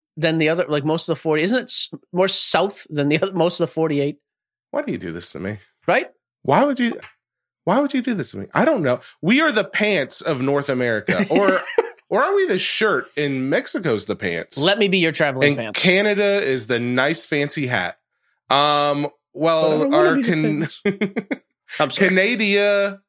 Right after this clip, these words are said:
Speaker 2: you guys are in store for a treat.
Speaker 1: Yep.
Speaker 2: The, what they are saying, the biggest card show ever is
Speaker 1: Toronto
Speaker 2: coming your
Speaker 1: Expo.
Speaker 2: way. Uh, it is the Spring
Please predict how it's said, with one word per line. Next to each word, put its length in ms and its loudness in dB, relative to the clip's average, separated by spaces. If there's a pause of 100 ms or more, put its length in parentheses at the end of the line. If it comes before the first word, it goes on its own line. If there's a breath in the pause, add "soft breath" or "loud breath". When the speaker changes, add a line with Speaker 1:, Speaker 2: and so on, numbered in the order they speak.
Speaker 2:
you 260 -6
guys 280 2
are 180 2
in 140 -4
store 340 -2
for 180 -2
a 60 -4
treat. 520 0 (320)
Speaker 1:
Yep. 180 0
Speaker 2:
The, 420 2
what 180 2
they 160 2
are 80 0
saying, 300 0
the 140 -2
biggest 500 -2
card 320 0
show 640 0
ever 520 -2 (320)
is 220 2
Speaker 1:
Toronto 380 4
Speaker 2:
coming 80 4
your 100 2
Speaker 1:
Expo. 60 2
Speaker 2:
way. 300 0 (500)
Uh, 500 2
it 100 -2
is 180 -2
the 160 -4
Spring 880 0